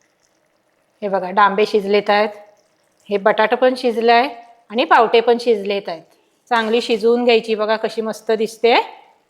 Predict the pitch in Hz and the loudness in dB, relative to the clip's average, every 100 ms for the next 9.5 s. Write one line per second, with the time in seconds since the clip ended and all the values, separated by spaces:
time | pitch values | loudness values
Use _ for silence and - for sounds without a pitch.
0 | _ _ _ _ _ _ _ _ _ _ | _ _ _ _ _ _ _ _ _ _
1 | _ 208 220 220 220 208 240 240 233 277 | _ -2 0 2 -2 0 2 4 4 0
2 | 311 302 269 220 220 254 - _ 214 214 | 2 4 4 4 4 0 -12 _ -2 -2
3 | 190 233 247 233 233 247 415 - - - | 0 4 6 6 6 4 2 -4 -10 -4
4 | 240 226 254 285 294 233 226 254 269 226 | 2 4 4 0 0 2 2 2 0 0
5 | 240 247 269 247 226 240 359 - - - | 2 2 4 2 2 2 0 -2 -8 -2
6 | 262 302 320 302 277 285 302 262 254 285 | 0 2 2 2 2 2 4 4 2 -2
7 | 277 269 277 240 233 254 262 262 240 254 | -2 -4 -2 -4 0 -2 0 -4 -2 -2
8 | 240 220 247 233 214 202 233 226 233 233 | -4 -6 -6 -4 -4 -4 -4 -6 -8 -10
9 | 196 240 320 - | -10 -6 -6 -4